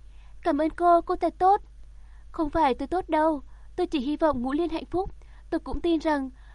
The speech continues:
cô chính là người mang đến hạnh phúc cho anh ấy." "Ừm, tôi nhất định sẽ cố gắng." Khi đã gỡ bỏ được khúc mắc này, Hứa Linh Lung mới hiểu ra.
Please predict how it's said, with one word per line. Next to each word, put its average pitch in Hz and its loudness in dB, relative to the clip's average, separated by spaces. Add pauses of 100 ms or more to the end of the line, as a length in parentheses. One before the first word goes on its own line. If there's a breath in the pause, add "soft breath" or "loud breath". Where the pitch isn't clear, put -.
(120)
cô 339 4
chính 294 0
là 330 4
người 285 2
mang 302 0
đến 262 0
hạnh 302 -2
phúc 392 2
cho 359 4
anh 302 2
ấy." 285 0 (880 soft breath)
"Ừm, 302 2 (220)
tôi 320 0
nhất 349 -2
định 330 2
sẽ 277 -4
cố 269 4
gắng." 277 0 (720 soft breath)
Khi 349 0
đã 269 4
gỡ 285 -2
bỏ 339 2
được 240 0
khúc 359 -6
mắc 381 0
này, 294 0 (360 soft breath)
Hứa 294 0
Linh 320 4
Lung 330 4
mới 285 0
hiểu 320 0
ra. 311 4